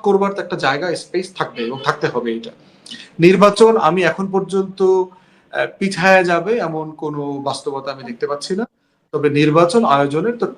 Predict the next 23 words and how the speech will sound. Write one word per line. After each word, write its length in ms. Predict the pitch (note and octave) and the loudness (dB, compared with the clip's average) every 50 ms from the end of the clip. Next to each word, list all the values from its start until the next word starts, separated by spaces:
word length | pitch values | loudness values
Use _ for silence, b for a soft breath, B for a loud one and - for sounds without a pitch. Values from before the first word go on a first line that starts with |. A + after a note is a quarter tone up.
| _ _ _ - | _ _ _ -4
চ্যালেঞ্জ 360 | - C#3+ C#3 E3 E3+ E3+ C3+ | 0 2 4 4 2 2 0
আছে, 200 | A#2+ - - C3 | -4 -6 -8 -14
কোনো 140 | - - B2+ | -14 -12 -12
নিঃসন্দেহে 480 | C3 B2+ - - D3 C3+ B2+ B2 B2+ C3 | -10 -10 -8 -8 -8 -8 -8 -8 -8 -6
কোনো 180 | C#3 C3 C3 | -4 -4 -4
সন্দেহ 380 | C3 - C3 B2 B2 A#2+ A#2 B2 | -4 -6 -6 -6 -6 -6 -6 -8
নেই। 240 | B2 B2+ C3 F3 - B B B B B B B B | -10 -10 -10 -14 -14 B B B B B B B B
আপনি 280 | - A#2 - - D3 C#3+ | -8 -8 -6 -4 -4 -4
দেখতে 400 | C#3 - - - - - A#3+ - | -4 -6 -12 -18 -12 -6 -4 2
পাচ্ছেন 400 | D3 C#3+ C#3+ - - G3+ G3+ G3+ | 2 2 0 0 -4 -2 -2 2
যে 100 | F#3+ E3 | 2 2
বাংলাদেশ 680 | B2+ C3 B2+ C3 C3+ C#3 C3+ C3+ D3+ E3+ E3 - - | 2 2 0 2 2 0 2 2 2 0 0 -2 0
রাষ্ট্রের 420 | B2 A#2+ A#2 - - - - D#3+ E3 | -2 0 0 -2 -6 -4 -4 -4 -4
প্রত্যেকটা 580 | D#3+ - D3 - - - D3+ D3 D3 - F3 | -2 -4 -6 -6 -4 -4 -4 -4 -2 -2 -4
প্রতিষ্ঠান 680 | E3+ - - D3+ D3 - E3+ D#3+ - - G3+ G3 E3+ C3+ | -4 -4 -4 -6 -6 -4 -6 -6 -2 0 2 2 2 0
ভেঙে 380 | A#2+ - - D#3+ E3+ F3 D#3+ | -4 -4 2 4 6 6 6
গেছে। 280 | C#3 A#2+ A2+ - - B2 | 6 2 0 -2 -6 -8
ইনফ্যাক্ট 420 | A#2+ A2+ - - G#2+ - - - | -8 -8 -10 -12 -12 -12 -10 -6
আওয়ামী 220 | B2+ C3+ C3 C#3+ D3 | -4 -2 -2 0 -2
লীগ 100 | D3 C#3+ | -2 0
যখন 240 | D3+ C#3+ D3 C#3+ | -2 -2 -2 -4
চলে 200 | D3 D#3 C#3+ B2+ | -2 -2 -2 0
গেছে 300 | A#2+ A#2 A2+ - - - | -2 -4 -6 -10 -14 -20